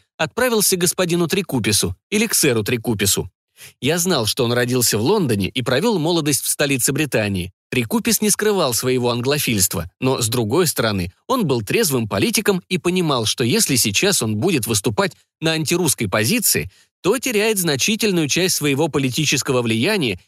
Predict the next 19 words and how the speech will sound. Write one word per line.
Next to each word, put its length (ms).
и 80
уже 260
не 120
получит 480
такой 280
поддержки 500
на 120
следующих 580
выборах. 480
К 20
тому 300
же 140
он 140
был, 280
как 180
ни 80
странно, 540
патриотом 500
Греции, 500